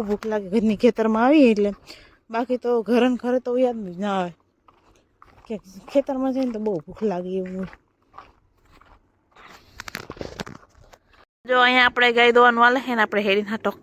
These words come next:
ખાઈ લઈ. ક્રિશીભાઈ હુતા હે. અને આપણે આજનો વ્લોગ આપણે અહીંયા પૂરો કરીએ. મળશું પાછા એક નવા વ્લોગ સાથે. હમણાં વ્લોગ જાજા આવશે નહીં, જીનકા જીનકા આવશે.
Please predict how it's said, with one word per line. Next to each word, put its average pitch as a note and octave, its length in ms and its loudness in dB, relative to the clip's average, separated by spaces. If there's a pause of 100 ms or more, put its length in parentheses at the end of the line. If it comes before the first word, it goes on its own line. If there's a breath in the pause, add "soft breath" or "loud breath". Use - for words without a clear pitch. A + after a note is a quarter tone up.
(120)
ખાઈ A#3 260 2
લઈ. C4+ 120 0 (640 loud breath)
ક્રિશીભાઈ G3 540 4
હુતા B3 280 6
હે. B3+ 80 -4 (1700 loud breath)
અને G3 140 -2
આપણે G#3+ 240 2
આજનો C4 300 0
વ્લોગ C4 240 4
આપણે C4 180 0
અહીંયા B3 240 0
પૂરો C4+ 260 -8
કરીએ. C4+ 380 -14
મળશું A3+ 280 -10
પાછા G#3+ 220 -14
એક G3+ 140 -18
નવા G3+ 260 -8
વ્લોગ A#3 200 -6 (100)
સાથે. A#3 320 -12
હમણાં G3 300 -12
વ્લોગ A3+ 200 -8 (140)
જાજા G3+ 260 -10
આવશે A#3+ 240 -12
નહીં, B3+ 200 -16
જીનકા G#3+ 280 -14
જીનકા G3 240 -12
આવશે. A#3+ 260 -12